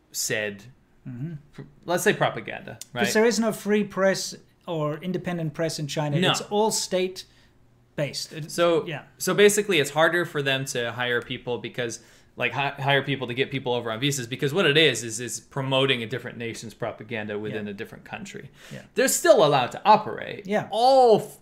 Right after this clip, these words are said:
Speaker 1: all Chinese media from mainland China, all of it is state-run, and all of it is owned by the C C P, the Communist
Speaker 2: Yeah.
Speaker 1: Party of China,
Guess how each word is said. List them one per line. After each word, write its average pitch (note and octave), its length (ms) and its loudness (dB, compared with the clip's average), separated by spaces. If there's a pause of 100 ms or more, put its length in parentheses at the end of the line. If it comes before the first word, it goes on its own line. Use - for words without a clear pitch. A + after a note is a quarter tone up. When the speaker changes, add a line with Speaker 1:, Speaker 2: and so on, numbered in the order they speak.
(120)
Speaker 1:
all A3+ 440 6
Chinese F#3+ 480 -2
media C#3 480 -4
from B2 120 -6
mainland B2 360 -4
China, G#2+ 400 -6
all G3+ 360 6
of C3 160 -4
it A2 220 -12
is A2+ 200 -8
state-run, A2+ 460 -4
and A2 200 -10
all E3+ 240 4
of F#3+ 100 6
it D3 100 0
is B2+ 120 -4
owned B2+ 200 -8
by A#2 120 -4
the G#2+ 80 -10
C A2+ 200 -10
C A2 140 -14
P, A2 160 -10
the G#2 100 -4
Communist G#2+ 300 -8
Speaker 2:
Yeah. - 60 -20
Speaker 1:
Party A2 100 -4
of G#2 60 -8
China, G#2+ 220 -8